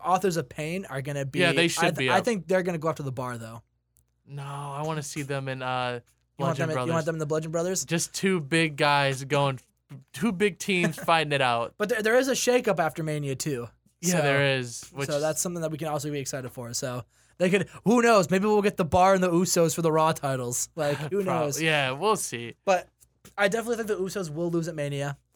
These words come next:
Speaker 1: um, to the Bludgeon Brothers. Um, I wouldn't be upset if the New Day also went over, um, 'cause I like the New Day. But I think it's the Bludgeon Brothers' time to take the belts. Um, but I definitely think they're gonna be transitional champs.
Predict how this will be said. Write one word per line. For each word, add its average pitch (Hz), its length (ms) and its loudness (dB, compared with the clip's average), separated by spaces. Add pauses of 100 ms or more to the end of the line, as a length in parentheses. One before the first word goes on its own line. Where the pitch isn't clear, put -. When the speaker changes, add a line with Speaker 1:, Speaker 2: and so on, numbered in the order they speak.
(160)
Speaker 1:
um, 135 280 -8 (320)
to 190 120 0
the 190 80 4
Bludgeon 170 340 0
Brothers. 160 420 -2
Um, 156 180 -6 (100)
I 254 120 4
wouldn't 381 240 4
be 339 80 2
upset 240 260 0
if 233 60 -12
the 233 80 -4
New 220 160 -2
Day 226 120 2
also 202 320 2
went 214 200 0
over, 214 300 -2 (300)
um, 156 200 -2
'cause 170 140 -4
I 156 40 2
like 151 140 -2
the 156 60 -8
New 156 120 -4
Day. 156 220 2 (280)
But 160 100 -2
I 165 100 2
think 190 260 -4
it's 185 140 -4
the 180 80 -2
Bludgeon 147 340 -2
Brothers' 139 300 -4
time 135 380 -6
to 143 120 -8
take 131 220 -8
the 135 80 -12
belts. 127 400 -8 (280)
Um, 131 280 -4
but 151 100 -2
I 151 100 0
definitely 151 280 -4
think 151 80 -8
they're 143 80 -6
gonna 143 160 -8
be 135 80 -6
transitional 127 520 -10
champs. 120 460 -16